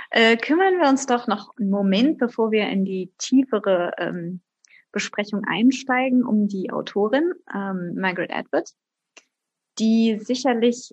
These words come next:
äh, eine, also wie gesagt, der Reporter Markt oder The Handmaid's Tale ist ihr bekanntestes Buch, aber sie hat noch ganz, ganz, ganz viel anderes geschrieben. Und ich denke, es ist ganz interessant, mal einen Blick auf sie dra-, zu werfen, weil sie ist eben mittlerweile eine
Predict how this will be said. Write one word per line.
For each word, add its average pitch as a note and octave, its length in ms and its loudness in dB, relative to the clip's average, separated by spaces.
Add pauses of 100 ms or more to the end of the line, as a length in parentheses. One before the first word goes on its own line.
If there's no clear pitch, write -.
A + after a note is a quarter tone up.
äh, G3 340 0
eine, F#3+ 580 0
also F#3 180 -2
wie F#3+ 80 -4
gesagt, F#3+ 400 -4
der F3+ 120 -6
Reporter - 420 -8
Markt F3+ 480 -6
oder D#3 220 -4
The E3 80 -6
Handmaid's E3+ 400 -8
Tale E3+ 300 -8
ist G#3+ 380 -2 (220)
ihr F#3 540 -2
bekanntestes F3+ 600 -8
Buch, - 280 -2
aber E3 240 2
sie F3 160 -4
hat F3 220 -10
noch - 200 -8
ganz, G3+ 300 -6
ganz, - 240 -8
ganz - 240 -10
viel - 140 -10
anderes A#3 280 -4
geschrieben. A#3+ 680 0 (600)
Und G#3 200 2
ich G3 100 -6
denke, G#3+ 300 0
es G3 200 -4
ist F#3+ 200 -12
ganz F#3+ 180 -2
interessant, F#3+ 420 -4
mal F#3+ 100 -2
einen F#3 120 -2
Blick A#3+ 200 0
auf A3+ 140 0
sie G#3+ 140 -4
dra-, - 380 -6
zu F3+ 200 -8
werfen, A#3 460 2
weil G3 160 4
sie - 160 -4
ist A3 140 -8
eben F#3 460 -4
mittlerweile F3+ 520 -2
eine E3+ 380 -6